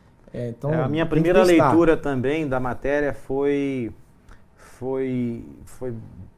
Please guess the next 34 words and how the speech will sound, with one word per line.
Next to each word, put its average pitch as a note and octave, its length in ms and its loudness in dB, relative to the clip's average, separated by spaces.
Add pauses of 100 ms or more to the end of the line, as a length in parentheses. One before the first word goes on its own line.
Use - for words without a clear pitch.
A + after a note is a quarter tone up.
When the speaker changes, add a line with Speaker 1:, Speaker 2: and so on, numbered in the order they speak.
(160)
Speaker 2:
tentando F3 440 6
entender C#3+ 600 -2 (100)
tudo, G#3+ 420 -2 (720)
né, D3 200 -10
ou D3 160 -2
quase C3+ 440 -4
tudo, G#3 500 -8
quando A#2 220 -8
tinha C3 200 -10
coisa B2+ 260 -6
que B2 100 -14
travava A2+ 540 -4
ali, G#2+ 160 -6
que - 100 -12
eu G#2+ 120 -8 (140)
sentia C3 360 -8
que - 80 -10
eu B2+ 60 -4
precisava B2+ 420 -6
de B2 80 -8
conhecimento B2 500 -12
que - 80 -12
eu B2+ 60 -10
não, B2+ 120 -10
não C3 220 -6
detinha C#3+ 420 -4
até C3 140 -6
aquele C3 200 -8
momento, B2+ 400 -8 (340)
eu B2+ 120 -6
ia C#3 140 -2
pra B2 140 -4
frente, D#3 440 -8 (380)
mas F3 600 -4